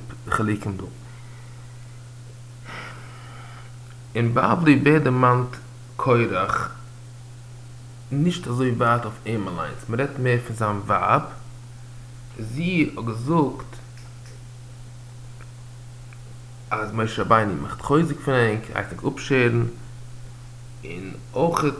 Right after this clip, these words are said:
ווערט דער מאן דארט אין דער ענין פון תחילת, אז אויב עס אמת איז, אז ער מיט וועט גיין מיט תחילת, גיי אין זיין מלבוש די גאנצע מסכתא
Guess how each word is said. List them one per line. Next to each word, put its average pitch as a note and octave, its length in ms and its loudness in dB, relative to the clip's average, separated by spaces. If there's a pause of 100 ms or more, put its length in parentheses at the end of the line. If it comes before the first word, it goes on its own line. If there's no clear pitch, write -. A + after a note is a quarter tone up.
(380)
ווערט B2+ 160 6
דער A#2+ 60 4
מאן C3 280 6
דארט G#2+ 300 6
אין A2+ 160 0
דער A2 200 4 (100)
ענין B2 220 4 (100)
פון A2 180 -2
תחילת, D#3 600 4 (340)
אז G2+ 100 -8 (240)
אויב F3 160 4
עס - 120 -6 (180)
אמת A#2+ 140 2
איז, G#2+ 120 -4
אז - 120 -10
ער G2+ 40 -2
מיט C#3 260 0
וועט A2+ 160 -2
גיין B2 220 2
מיט C3+ 140 -2
תחילת, E3+ 540 4 (600)
גיי D#3 240 8 (480)
אין B2+ 80 0
זיין C#3+ 240 10
מלבוש C#3+ 400 8
די A2 100 0
גאנצע C#3 360 4
מסכתא B2 720 2